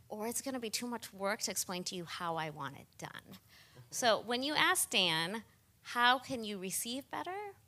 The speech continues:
I think it's partially receiving flawed things. Like,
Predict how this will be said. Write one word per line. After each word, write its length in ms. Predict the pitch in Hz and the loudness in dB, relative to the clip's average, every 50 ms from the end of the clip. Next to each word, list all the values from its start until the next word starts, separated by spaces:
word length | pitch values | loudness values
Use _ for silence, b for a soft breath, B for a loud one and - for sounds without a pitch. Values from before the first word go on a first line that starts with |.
| _ _ _ - - | _ _ _ -16 -16
I 100 | 220 208 - - | -16 -16 -10 -6
think 240 | 277 339 415 - | -4 -4 -4 -4
it's 180 | - - - - | -6 -8 -8 -8
partially 640 | - - - 226 208 - - 254 254 247 233 247 247 - _ _ 208 | -8 -4 -4 -4 -4 -4 -4 -4 -4 -6 -8 -8 -12 -16 _ _ -12
receiving 600 | 208 220 202 - - - 233 240 254 277 285 262 | -10 -4 -2 -2 -2 -2 -2 -4 -4 -4 -4 -4
flawed 640 | - - - - - - 220 233 302 359 480 - - - _ | -8 -8 -10 -8 -4 -4 -4 -2 -2 -4 -4 -6 -8 -10 _
things. 520 | - 131 - - - - - - - - b b b b b b b - | -6 -6 -6 -8 -10 -4 -4 -2 -2 -4 b b b b b b b 0
Like, 460 | 208 208 202 202 190 - - - | 2 2 4 2 0 -2 -8 -18